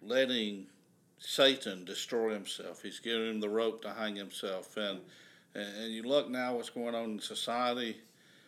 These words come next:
Uh, it, the evil just feeds upon the evil, and it grows, and it grows, and it multiplies. And, uh, sooner or later, God will get us back in line, we pray.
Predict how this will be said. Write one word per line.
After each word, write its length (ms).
Uh, 300
it, 320
the 160
evil 460
just 220
feeds 400
upon 420
the 140
evil, 460
and 100
it 140
grows, 580
and 120
it 140
grows, 560
and 120
it 100
multiplies. 960
And, 460
uh, 300
sooner 360
or 60
later, 440
God 440
will 200
get 220
us 240
back 320
in 140
line, 440
we 140
pray. 480